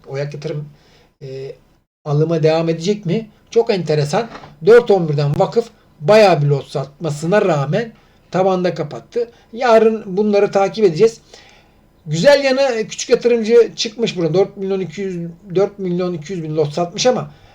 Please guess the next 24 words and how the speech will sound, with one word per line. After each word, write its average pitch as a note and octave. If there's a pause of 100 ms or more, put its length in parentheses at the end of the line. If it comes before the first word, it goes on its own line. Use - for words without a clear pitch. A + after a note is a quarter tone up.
(120)
üç D#3
buçuk -
milyon D3+
lot A3+
almış. F3
Yani F3+
burada F#3+
hemen F#3
hemen F#3 (220)
az F#3+
bir F3
miktarda D3+
çıkış -
var F3
ama G3+ (300)
yine F#3+
de, A3+ (200)
e, D3
çok F#3
büyük F#3
bir D#3
çıkış -
değil F3
tabi. D3